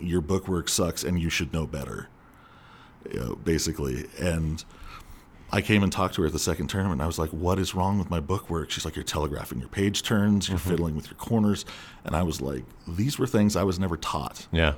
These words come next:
Speaker 1: My coach told me my bookwork was not as good as it s-, could be, and I thought it was all about opening and closing and holding and doing those kinds of things.
Speaker 2: Right.
Speaker 1: I never even thought about page turns.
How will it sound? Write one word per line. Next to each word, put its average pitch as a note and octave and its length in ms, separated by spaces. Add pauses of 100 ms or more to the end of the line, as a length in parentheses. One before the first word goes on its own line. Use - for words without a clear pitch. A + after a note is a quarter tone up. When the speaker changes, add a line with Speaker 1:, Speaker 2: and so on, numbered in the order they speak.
(160)
Speaker 1:
My F2+ 180
coach - 320
told C3 260
me G#2 120
my F#2+ 180
bookwork F2 440
was E2 200
not E2+ 200
as D2+ 120
good E2 160
as D2 100
it - 80
s-, - 140 (120)
could D3+ 220
be, D#2+ 260 (400)
and F#2+ 140
I G#2 80
thought G2+ 200
it F#2+ 40
was F2+ 100
all F#2+ 140
about F#2 200
opening E2+ 320
and E2 100
closing D#2 360
and E2 80
holding D#2+ 460
and D2 120
doing D#2+ 260
those F2 200
kinds E2+ 220
of E2 80
things. E2+ 180
Speaker 2:
Right. E2+ 60
Speaker 1:
I F2 40
never E2+ 180
even C#2+ 100
thought - 380
about - 160
page - 280
turns. - 300